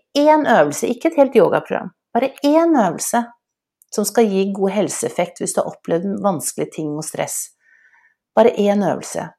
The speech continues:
Så fikk de litt forskjellige svar, men det svaret som kom oftest, det var øvelsen som heter Kirtan Kriya. Høres veldig sånn alternativt ut. Ikke akkurat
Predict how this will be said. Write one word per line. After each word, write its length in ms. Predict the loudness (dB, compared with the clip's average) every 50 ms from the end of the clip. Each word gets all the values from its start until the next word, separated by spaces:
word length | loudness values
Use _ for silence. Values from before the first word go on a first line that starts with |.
| _ _ _ _ _ _ -6
Så 160 | -4 -4 0
fikk 240 | 0 -2 -2 0 0
de 80 | 0 0 2
litt 160 | 0 0 -2
forskjellige 400 | -2 -2 -2 -2 -4 -2 0 -2
svar, 400 | -2 0 2 4 6 6 6 4
men 160 | 2 2 2
det 160 | 4 2 2 2
svaret 480 | 0 -2 -2 0 0 2 2 0 0 -2
som 140 | -4 -4
kom 220 | -4 -4 -4 -4 -4
oftest, 460 | -8 -10 -8 -4 -4 -2 -2 -2 -2
det 100 | -2 0
var 220 | 2 2 0 0 -2 -8 _ _
øvelsen 480 | -2 0 0 0 0 -2 -4 -6 -8 -8
som 120 | -6 -6 -6
heter 160 | -6 -6 -8 -10 -10
Kirtan 560 | -10 -6 -6 -6 -6 -8 -10 _ -6 -6 -6 -6 -8
Kriya. 320 | -8 -8 -8 -8 -10 -12 -12 -14 _ _ _ _ _ _
Høres 240 | -4 -4 -4 -6 -8
veldig 480 | -8 -2 0 2 2 2 2 -2 -4 -4
sånn 240 | -4 -4 -6 -6 -8 -12 -16 -20 -20 -20 -20 _
alternativt 720 | 0 2 2 2 0 -2 -4 -2 -4 -4 -6 -10 -8 0 2 2
ut. 220 | 2 2 -2 -8 -20 _ _ _ -20 _ _ _ -2
Ikke 300 | -2 -2 0 2 2 2
akkurat 340 | 2 2 -2 -2 -4 -4 -2